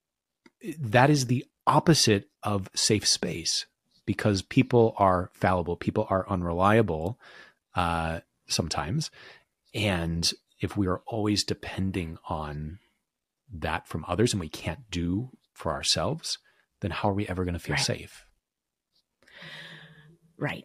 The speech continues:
Speaker 2: And so it becomes about it recognizing that the, the remedy to codependence isn't independence, it's interdependence.
Speaker 1: Yeah.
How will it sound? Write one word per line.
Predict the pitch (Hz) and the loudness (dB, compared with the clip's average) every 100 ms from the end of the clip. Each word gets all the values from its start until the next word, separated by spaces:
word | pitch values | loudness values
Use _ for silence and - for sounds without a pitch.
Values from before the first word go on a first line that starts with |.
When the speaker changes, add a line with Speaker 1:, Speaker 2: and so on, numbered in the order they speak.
| - | 4
Speaker 2:
And | 196 | 6
so | 208 226 | 8 6
it | 208 | 4
becomes | 233 - - 285 302 302 | 0 0 0 4 6 4
about | - 208 208 - - | 4 4 4 4 6
it | 196 | 6
recognizing | 175 185 202 226 233 220 214 214 208 | 6 6 6 6 4 4 2 2 2
that | 170 - | 0 0
the, | 180 - _ _ _ - | -4 -6 _ _ _ -2
the | 185 | 6
remedy | 208 208 247 262 277 | 8 10 10 8 4
to | 269 220 | 2 -2
codependence | - 214 208 214 233 233 233 - | 4 4 4 4 4 4 2 2
isn't | 175 196 - - | 4 4 2 4
independence, | 180 180 202 214 233 269 - - | 4 4 2 2 2 2 -4 -4
it's | 262 - | -4 2
interdependence. | 175 180 180 - 180 147 - _ _ _ _ - 139 - 113 98 - - _ _ - - | 4 4 2 0 0 0 -6 _ _ _ _ -8 -6 -4 -6 -10 -14 -18 _ _ -20 -12
Speaker 1:
Yeah. | 78 | -10